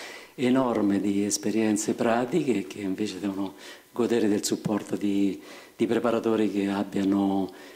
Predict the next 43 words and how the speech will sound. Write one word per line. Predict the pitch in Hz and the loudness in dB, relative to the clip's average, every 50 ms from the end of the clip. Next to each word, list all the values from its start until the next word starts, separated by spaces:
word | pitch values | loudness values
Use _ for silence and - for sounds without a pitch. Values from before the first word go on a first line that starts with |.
| - _ | -18 _
cultura | - - 127 113 - - 123 113 113 | -2 0 0 0 2 2 2 2 2
su | 107 - - | 2 0 -4
tutte | 101 - - - - | -6 -8 -8 -6 -4
le | 104 101 | -4 -4
altre | 98 90 - - | -4 -6 -6 -6
materie, | 92 95 95 - 101 95 95 92 92 | -6 -6 -4 -4 -4 -4 -4 -6 -6
psicologia, | - - - - 92 101 98 95 - 98 104 101 101 | -6 -6 -6 -6 -4 -6 -6 -6 -6 -4 -4 -2 -2
pedagogia, | 95 92 95 95 92 101 92 - - 107 110 107 | -2 -4 -4 -6 -6 -8 -8 -4 -2 0 0 0
alimentazione | - 101 98 98 - - 104 - - 120 104 101 | 0 -2 -4 -4 -6 -6 -8 -4 -2 0 2 2
e | 95 | 0
quanto | - - 104 95 - - 98 95 | 0 -2 -4 -4 -4 -6 -10 -12
altro. | 98 98 - - - | -14 -16 -16 -18 -14
Insomma, | - - - 107 107 104 | -10 -8 -4 -4 -4 -2
intorno | - - 120 107 107 | -2 0 0 0 0
a | 104 | -2
questo | 104 104 101 - - 98 | -4 -4 -6 -6 -4 -4
tavolo | - 117 110 98 98 | -2 -2 -2 -2 -2
ci | 95 | -4
sono | 92 104 107 107 | -4 -2 -2 -2
persone | 95 - 101 - - 107 113 | -2 -2 -4 -4 -2 -2 -2
esperte. | 104 - - - 127 113 110 - - 98 - - - - - - _ _ _ _ - - - - - - - - - - - - - - - - - | -2 -2 -2 -2 -2 -2 -2 -4 -8 -12 -12 -14 -20 -20 -20 -20 _ _ _ _ -20 -20 -18 -18 -16 -16 -16 -18 -18 -18 -18 -20 -20 -20 -20 -20 -16
Non, | - 123 113 117 120 113 117 113 113 | -8 -4 0 0 2 4 4 4 4
eh, | 110 107 107 104 107 104 104 104 101 101 101 92 92 - - | 2 0 -2 -2 -4 -4 -6 -6 -8 -8 -8 -10 -12 -16 -10
prolungo | - 113 113 117 120 113 107 107 110 104 101 | -6 -2 0 0 0 0 0 0 -2 -2 -2
la, | 104 104 104 101 98 - - | -2 -4 -4 -4 -6 -8 -8
la | - - - | -8 -4 -2
mia | - 117 107 | 0 0 2
discussione, | 101 120 117 - - 151 - - - 180 175 147 117 | 2 0 0 -2 -2 -4 -2 0 2 2 2 2 0
per | - - | -2 -6
cui | - - 107 | -6 -2 0
vi | 101 113 | 0 2
ringrazio | 110 107 110 117 120 113 - - 143 | 2 2 2 2 0 0 0 -2 -2
tutti | 131 - 160 160 160 - - - 170 160 - - - - - - - - - - - - - _ _ _ _ _ _ | -2 -2 -2 -4 -4 -6 -4 0 4 6 6 4 4 0 -10 -18 -20 -20 -20 -20 -20 -20 -20 _ _ _ _ _ _
e | - 117 117 117 | -20 -18 -16 -14
concludo | - - - - - - - - | -12 -10 -10 -8 -8 -8 -8 -8
dicendo | - 123 117 - 131 120 120 | -8 -10 -8 -8 -8 -8 -8
che | 120 117 | -8 -8
siamo | 110 - 123 120 | -8 -6 -2 -2
molto | 127 135 120 - 120 | 0 0 0 -2 -2
felici | 92 120 117 120 117 95 98 107 | 0 2 2 2 2 2 0 0
della | 104 107 104 | 0 0 0
scelta | - - 123 107 95 - | -2 -2 -2 -2 -2 -2
fatta, | 120 120 120 120 117 - - 170 | -2 -2 -2 -4 -4 -6 -8 -12